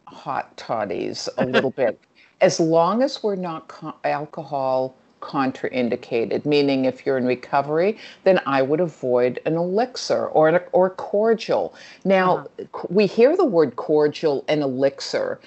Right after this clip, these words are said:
Speaker 1: and elixirs are generally herbs that we soak in maybe fifty percent alcohol.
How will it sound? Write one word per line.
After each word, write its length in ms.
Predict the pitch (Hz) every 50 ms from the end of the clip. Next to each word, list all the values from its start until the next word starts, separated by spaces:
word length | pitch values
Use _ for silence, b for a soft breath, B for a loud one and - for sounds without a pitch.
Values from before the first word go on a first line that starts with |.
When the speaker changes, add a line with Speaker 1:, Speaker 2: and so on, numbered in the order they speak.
| B B B B B B _ 175
Speaker 1:
and 500 | 185 180 170 165 165 160 160 160 156 - -
elixirs 1040 | 165 160 160 180 214 269 277 - - - - 208 160 147 143 143 151 147 - - - - -
are 140 | 156 151 151
generally 720 | 139 - - 175 160 160 180 180 175 156 156 143 135 - - -
herbs 600 | 147 151 156 147 135 123 120 113 123 - - -
that 180 | - 156 - -
we 160 | 139 143 135
soak 800 | 131 - - - - - - - 151 143 123 113 107 - - - b b b b b b _
in 380 | 160 165 151 143 143 143 135 - -
maybe 340 | - 208 262 302 - - -
fifty 520 | - _ _ - 160 156 - - - 180
percent 600 | 170 - - 160 151 - - - 156 143 139 135 - -
alcohol. 840 | 131 123 127 131 - - 127 120 135 120 113 101 95 98 98 95